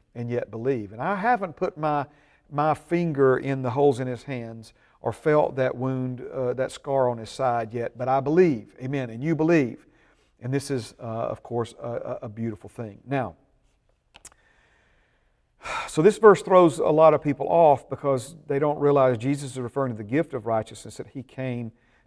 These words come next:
to give to all who call upon him to be saved. I just reading from my notes there for a minute, make sure I get all this covered. Let's, um,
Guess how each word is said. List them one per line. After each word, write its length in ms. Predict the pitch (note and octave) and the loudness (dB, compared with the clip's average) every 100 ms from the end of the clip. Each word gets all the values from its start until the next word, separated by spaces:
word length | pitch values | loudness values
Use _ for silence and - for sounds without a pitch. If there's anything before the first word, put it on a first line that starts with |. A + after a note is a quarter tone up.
| - | -10
to 100 | B2 | -8
give 360 | A2 C#3 C3+ - | 0 2 2 0
to 80 | |
all 600 | - A#2+ A#2 A2+ A2+ A2 _ _ _ _ | -6 -2 0 0 -2 -6 _ _ _ _
who 100 | B2 | -12
call 240 | - C3+ | -2 0
upon 240 | A#2+ A#2+ A2 | 0 -4 -10
him 300 | A2 A2+ G#2+ _ _ _ | -10 -12 -14 _ _ _
to 80 | G2+ | -14
be 120 | G#2 | -14
saved. 520 | - B2+ A2+ A2 G2+ | -8 -6 -4 -6 -8
I 100 | A#2+ | -12
just 240 | A2 A2 - | -12 -16 -12
reading 240 | A#2+ A2 | -12 -12
from 140 | A2 G#2+ | -18 -16
my 60 | |
notes 220 | A2 A2 | -12 -12
there 140 | - A2 | -12 -14
for 120 | B2 | -12
a 20 | |
minute, 200 | A#2 A2 | -14 -12
make 160 | A#2 - | -14 -12
sure 160 | B2 | -10
I 40 | A2+ | -8
get 140 | A#2 | -6
all 100 | A2+ | -6
this 140 | A2+ - | -8 -8
covered. 360 | C3+ C3 B2 _ _ _ _ _ _ _ _ _ _ _ _ _ _ _ _ _ _ _ _ | -2 -2 -4 _ _ _ _ _ _ _ _ _ _ _ _ _ _ _ _ _ _ _ _
Let's, 320 | C#3 E3 E3 - | 4 4 4 2
um, 420 | D3 C3+ C3 | 2 2 -2